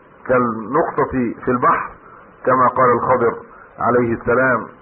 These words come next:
عندما وقف عصفور، قال الخضر لموسى عليه السلام حين وقف عصفور على السفينة فأخذ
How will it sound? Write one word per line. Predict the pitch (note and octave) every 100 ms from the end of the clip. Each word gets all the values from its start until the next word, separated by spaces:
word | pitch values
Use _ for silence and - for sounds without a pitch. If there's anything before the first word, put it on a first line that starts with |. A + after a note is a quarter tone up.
| - -
عندما | A2+ B2+ C3 C#3
وقف | D3 B2+
عصفور، | B2+ A#2 - C#3 D3 A2 - - - - -
قال | A#2+ A#2+
الخضر | C3+ C3
لموسى | B2 C#3 C#3
عليه | B2 C3
السلام | C3 C#3 C#3
حين | C3 C3
وقف | C#3 B2
عصفور | B2 A#2+ - D#3 A2+ - - - - -
على | - B2 C3+ B2 -
السفينة | - B2 C#3 D3 B2
فأخذ | B2 C#3+ C#3 B2